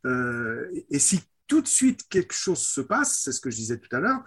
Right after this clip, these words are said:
euh, on fait des gains de, de performance énormes. Et ça, je le différencie du dernier point que je voulais av-,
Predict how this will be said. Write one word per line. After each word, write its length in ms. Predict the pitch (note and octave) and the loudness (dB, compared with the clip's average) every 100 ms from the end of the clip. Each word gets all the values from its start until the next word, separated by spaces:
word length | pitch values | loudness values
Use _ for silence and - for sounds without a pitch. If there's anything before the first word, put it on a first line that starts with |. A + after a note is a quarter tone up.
| - - C3 | -14 -12 -2
euh, 260 | A2+ A2+ A#2 | 0 0 -2
on 100 | A#2+ | -4
fait 180 | - F#3 | 2 2
des 140 | C3 | 2
gains 160 | B2+ C#3+ | 0 0
de, 380 | A#2+ A2+ A2 G#2 | 0 0 -2 -6
de 80 | G#2+ | -6
performance 540 | A#2 - A2 B2 - | -6 -6 -6 -6 -8
énormes. 260 | A#2 E2+ F#2+ _ _ _ _ _ _ - - | -10 -12 -18 _ _ _ _ _ _ -6 -2
Et 80 | D3+ | 0
ça, 240 | - B3+ A#3 | 4 6 8
je 100 | G3 | 8
le 160 | D#3 | 6
différencie 760 | C#3 A3 G#3 F#3+ F#3 - F3+ F#3 - - - - | 4 2 2 2 4 2 0 -8 -14 -20 -20 -10
du 140 | C3 | -2
dernier 440 | B2+ A3 A3+ A3+ A3 | 4 6 8 6 4
point 380 | - G#3+ G3+ | -2 -4 -4
que 120 | - A#2 | -4 -4
je 120 | A#2+ | -4
voulais 280 | B2 C3+ C#3 | -2 0 0
av-, 240 | A2 | 0